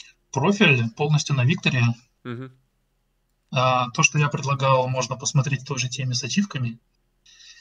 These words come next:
Speaker 1: Но, насколько я понял, Виктор там всё сделает по-своему, и мне он ничего не рассказывает, не показывает. Кроме вот этого вот скрина, которого ты светишь.
Speaker 2: Мгм. Это не скрин, это уже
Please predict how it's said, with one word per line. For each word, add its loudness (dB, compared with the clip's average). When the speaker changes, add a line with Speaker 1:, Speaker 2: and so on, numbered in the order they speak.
Speaker 1:
Но, 0
насколько -2
я -2
понял, 4
Виктор -4
там -4
всё -8
сделает -2
по-своему, 2
и 0
мне -2
он 0
ничего 0
не -2
рассказывает, -2
не -2
показывает. -6
Кроме 2
вот 4
этого 0
вот 0
скрина, 0
которого -6
ты -8
светишь. -2
Speaker 2:
Мгм. -12
Это -10
не -6
скрин, -6
это -12
уже -10